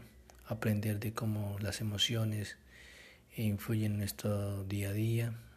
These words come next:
y cómo podemos ir mirando el comportamiento del cerebro, el tema de los hábitos, cómo cambiar hábitos nos ayuda a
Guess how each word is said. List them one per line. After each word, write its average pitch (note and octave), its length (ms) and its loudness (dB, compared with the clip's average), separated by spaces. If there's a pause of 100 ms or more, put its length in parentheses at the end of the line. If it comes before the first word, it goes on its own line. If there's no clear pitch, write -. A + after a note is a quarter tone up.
(240)
y A2 100 -6
cómo C3 240 0
podemos A2 380 0
ir A2+ 140 2
mirando A2+ 500 2 (580)
el - 80 -20
comportamiento G#2 840 -2
del G2+ 100 0
cerebro, G#2+ 580 0 (160)
el A2+ 140 -6
tema G#2+ 260 -2
de G#2 60 0
los - 260 -4
hábitos, A#2 380 2
cómo G#2+ 240 -2
cambiar G#2 480 -2
hábitos A2+ 680 0 (800)
nos G#2 260 2
ayuda A2 580 2
a G#2+ 260 2